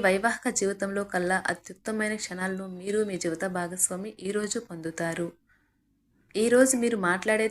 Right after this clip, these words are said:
తీరు చాలా దురుసుగా ఉంటుంది. దీనివల్ల మీరు సమాజంలో మీ యొక్క పేరు చెడిపోతుంది. అందంగా ఉంటారు. మీ యొక్క బంధువుల కారణంగా లేదా స్నేహితుల వల్ల మీరు సమయాన్ని గడుపుతారు. అయినప్పటికీ ఇది మీకు మంచిదే అని గ్రహించండి.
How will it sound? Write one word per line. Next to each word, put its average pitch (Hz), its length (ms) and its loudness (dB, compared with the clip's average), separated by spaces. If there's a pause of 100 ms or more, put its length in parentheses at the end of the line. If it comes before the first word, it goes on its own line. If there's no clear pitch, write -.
తీరు 202 280 0
చాలా 190 260 0
దురుసుగా 190 480 0
ఉంటుంది. 170 400 -6 (580)
దీనివల్ల 247 560 4
మీరు 247 200 2
సమాజంలో 208 600 -2
మీ 180 80 -8
యొక్క 180 240 -10
పేరు 202 260 0
చెడిపోతుంది. 170 720 -4 (320)
అందంగా 190 320 -4 (100)
ఉంటారు. 170 420 -4 (600)
మీ 202 100 2
యొక్క 208 160 -2 (120)
బంధువుల 226 440 2
కారణంగా 196 560 0
లేదా 170 240 -4 (120)
స్నేహితుల 220 500 -2
వల్ల 180 140 -2 (140)
మీరు 185 240 -2
సమయాన్ని 185 460 -12
గడుపుతారు. 170 580 -6 (580)
అయినప్పటికీ 226 680 -2
ఇది 185 220 -6
మీకు 180 280 -14
మంచిదే 175 460 -4
అని 196 220 -2
గ్రహించండి. 170 600 -6